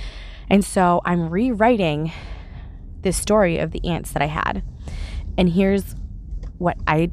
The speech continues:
discovered is the moment that I physically felt the ants, I also emotionally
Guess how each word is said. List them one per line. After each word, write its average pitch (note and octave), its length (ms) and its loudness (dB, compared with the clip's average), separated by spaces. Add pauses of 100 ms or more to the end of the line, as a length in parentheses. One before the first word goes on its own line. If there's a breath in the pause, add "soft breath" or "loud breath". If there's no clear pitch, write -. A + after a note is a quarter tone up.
discovered - 680 0 (560)
is E3 460 2 (1300 loud breath)
the G3 120 8
moment F#3+ 600 2 (120)
that G3+ 120 6
I F#3 160 4 (1000)
physically B3 540 4
felt - 480 0 (140)
the - 180 -2
ants, - 520 -4 (100)
I E3 200 2
also G#3+ 520 4 (100)
emotionally D#3+ 1200 2